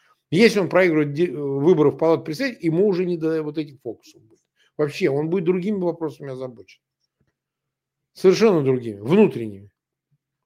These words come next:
Как это отразится на войне в Украине, загадка. Не знаем. В худшую, лучшую сторону. Но явно он перестанет ультиматировать Украине: «Принимайте мирный план,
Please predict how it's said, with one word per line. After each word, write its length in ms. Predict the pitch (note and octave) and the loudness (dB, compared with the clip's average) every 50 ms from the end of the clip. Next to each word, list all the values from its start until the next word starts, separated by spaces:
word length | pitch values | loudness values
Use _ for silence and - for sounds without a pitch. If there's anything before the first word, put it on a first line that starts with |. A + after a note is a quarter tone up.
| _ _ _ _ _ _ _ _ _ _ _ _ _ _ _ _ _ _ _ _ | _ _ _ _ _ _ _ _ _ _ _ _ _ _ _ _ _ _ _ _
Как 200 | - F#3+ F#3+ G3 | 2 2 4 4
это 140 | A3 G3 A3 | 2 2 2
отразится 480 | A3 A3+ A3 G#3 G3 A#3 F#3+ - F#3+ | 2 2 0 0 0 -2 -4 -4 -4
на 80 | F#3+ F#3+ | -2 0
войне 260 | F#3 G3 G3+ G#3+ G#3+ | 0 0 2 2 0
в 80 | G3 F#3+ | 0 0
Украине, 520 | - G3 G#3 B3 C4+ A#3+ F#3 C#3 - - _ | 0 2 2 2 2 0 -4 -6 -8 -12 _
загадка. 600 | B2+ B2 E3 E3+ E3+ D#3 B2 - - - F#2 _ _ _ _ _ _ _ _ _ _ _ _ _ _ _ _ _ _ _ _ _ _ | -2 0 0 0 0 -4 -6 -6 -12 -20 -20 _ _ _ _ _ _ _ _ _ _ _ _ _ _ _ _ _ _ _ _ _ _
Не 180 | C#3+ D#3 F3 F3+ | -2 0 0 0
знаем. 420 | F3 E3 D#3 C3 A2 G2+ F#2+ F#2 _ _ _ _ _ _ _ _ _ _ _ _ _ _ _ _ | 0 -2 -6 -8 -8 -12 -16 -20 _ _ _ _ _ _ _ _ _ _ _ _ _ _ _ _
В 40 | - | -12
худшую, 480 | - - A3 B3 A3+ - - F#3 E3 D3+ | -2 0 0 0 0 0 0 0 2 2
лучшую 260 | E3+ G#3+ G#3+ G#3 - | 2 0 -2 -4 -4
сторону. 280 | - F#3 E3+ D3+ - - - - _ | -4 -2 -2 -2 -4 -6 -12 -16 _
Но 200 | - F#3 A3+ A#3+ | 4 6 6 6
явно 480 | B3 - D#3+ A3+ C#4 D4 D4 C#4+ C4 A#3 | 6 4 4 4 6 6 4 4 4 4
он 160 | A#3 A3 - | 2 2 0
перестанет 520 | - A3 G#3+ - - - A3+ A3+ G3+ - | -2 -4 -4 -4 -2 -4 -4 -4 -4 -4
ультиматировать 640 | G3 F3 - F3+ F3 F3 E3+ E3+ G3+ F#3+ F3 D#3+ C#3 | -6 -6 -6 -4 -4 -4 -4 0 0 0 0 0 -2
Украине: 400 | D#3+ D3 - D#3+ F3 G3 A3 G#3+ | -4 -4 0 0 2 2 0 -2
«Принимайте 560 | E3 C3+ E3 E3 E3 E3+ F3+ F3+ E3+ E3+ E3 | -4 -4 -4 -2 -2 -2 -2 -4 -4 -6 -6
мирный 300 | D#3 D#3 D#3 D#3 D#3 C#3 | -6 -6 -6 -6 -8 -8
план, 260 | C3 B2+ A#2 G#2+ G#2 | -8 -10 -12 -12 -14